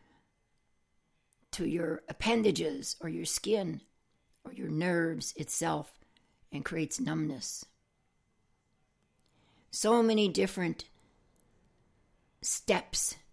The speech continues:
we have to take up that ladder to finally reach the epitome of what your doctor calls fibromyalgia.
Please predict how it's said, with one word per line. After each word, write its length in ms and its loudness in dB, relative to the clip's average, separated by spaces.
we 140 6
have 180 2
to 80 -6
take 440 0
up 200 -4
that 300 -4
ladder 500 0
to 100 -10
finally 460 2
reach 520 2
the 160 -4
epitome 540 0
of 120 -10
what 280 -4
your 120 -2
doctor 400 -2
calls 340 -4
fibromyalgia. 920 -4